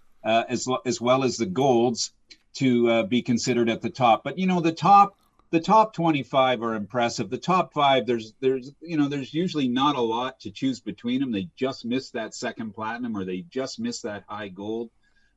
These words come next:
Uh, so the list is valid, uh, you know, quite a ways down. But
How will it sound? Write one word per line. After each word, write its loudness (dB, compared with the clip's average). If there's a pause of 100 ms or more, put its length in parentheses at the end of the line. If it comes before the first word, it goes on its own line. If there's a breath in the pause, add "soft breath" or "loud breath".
(120)
Uh, -4
so -4
the -2
list 0
is 0
valid, 0 (200)
uh, 0
you -4
know, -2
quite -4
a 0
ways -2
down. -4
But -8